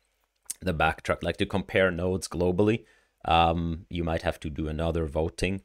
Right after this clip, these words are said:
because in a different branch, uh, the, the winner node might have a completely different value than in this branch over here, but they, they're both winners of their respective votes.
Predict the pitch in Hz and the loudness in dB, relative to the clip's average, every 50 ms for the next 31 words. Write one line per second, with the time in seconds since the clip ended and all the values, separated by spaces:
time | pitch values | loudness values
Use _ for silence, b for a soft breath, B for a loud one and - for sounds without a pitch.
0 | _ _ - - 67 - - 78 - - - b b b b b b 95 90 87 | _ _ -10 -10 -8 -6 -6 -6 -4 -6 -10 b b b b b b 0 2 4
1 | 78 104 107 - - 92 87 85 - 85 85 82 80 80 78 - - - - - | 4 4 2 2 0 -4 -4 0 2 2 2 2 2 0 -4 -6 -8 -10 -12 -14
2 | _ _ _ - 76 78 76 82 82 78 78 73 - _ _ _ _ _ _ _ | _ _ _ -4 -4 -2 -2 -2 -2 -2 -4 -6 -8 _ _ _ _ _ _ _
3 | _ _ - 90 101 92 87 95 110 113 117 117 110 101 101 98 95 92 90 92 | _ _ -4 -2 -2 0 4 4 6 6 6 6 4 4 4 4 4 4 2 2
4 | - 90 85 85 87 - - 85 82 90 - - - - 85 90 - - 87 78 | 0 0 0 -2 0 0 0 -2 -2 -2 -6 -10 -6 -4 -4 -2 -2 -2 -4 -4
5 | 85 - - 85 80 71 69 78 80 80 82 82 82 80 76 80 80 78 78 78 | -4 -4 -6 -8 -8 -4 -2 0 0 0 0 0 -2 -2 -2 -4 -4 -4 -4 -6
6 | 80 76 87 82 - - - 85 80 78 78 - - - 80 73 78 73 78 80 | -4 -4 -4 -4 -4 -4 -4 -4 -2 -4 -6 -8 -8 -8 -6 -6 -6 -6 -4 -2
7 | 78 90 95 - - 71 71 _ _ - 65 78 82 80 - - - 85 80 76 | 0 0 -2 -2 -4 -8 -8 _ _ -8 -4 -2 -2 -2 -4 -4 -4 -4 -2 -2
8 | - 87 87 87 - - - _ - 82 - 80 80 85 101 104 104 101 98 90 | -2 -4 -4 -4 -6 -10 -14 _ -12 -12 -12 -6 0 2 4 4 4 4 2 2
9 | - - 87 87 78 87 80 78 80 - - - - 82 - - - 80 69 71 | 0 0 -2 0 0 0 -2 0 -2 -4 -2 0 0 0 0 -2 -6 -6 -4 -4
10 | 76 82 - - - - | -4 -4 -4 -6 -12 -16